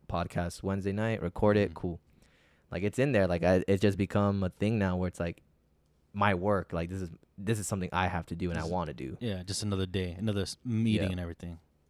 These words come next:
Speaker 1: Yeah. So definitely, yeah, that was, that was my honest take when it first started. Like, all right, this might be, like, a, the, the worst would have been, like, maybe a,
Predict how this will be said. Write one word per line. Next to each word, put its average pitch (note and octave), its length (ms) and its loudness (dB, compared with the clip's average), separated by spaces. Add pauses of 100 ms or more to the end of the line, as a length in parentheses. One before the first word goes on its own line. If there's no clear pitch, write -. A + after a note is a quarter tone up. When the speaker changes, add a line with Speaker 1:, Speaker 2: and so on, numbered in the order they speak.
(440)
Speaker 1:
Yeah. F2 300 4 (300)
So F#2+ 120 0
definitely, A2+ 480 8
yeah, G2 180 10
that G2+ 140 8
was, A2+ 280 8
that A#2 180 12
was C3 180 12
my A2+ 280 8
honest G2+ 400 4
take G2+ 220 2
when F#2+ 100 0
it F2 100 -2
first G2+ 320 4
started. F2+ 200 0
Like, - 80 -4
all F2 60 2
right, E2+ 220 0
this F#2+ 180 0
might G2 220 2
be, F#2 140 0
like, E2+ 240 -2
a, E2 200 0 (840)
the, A2 220 8
the A2 200 6
worst A#2+ 420 8
would G#2+ 120 4
have F#2+ 100 2
been, F#2+ 180 2
like, F2 160 -2
maybe F#2 300 0
a, E2+ 140 0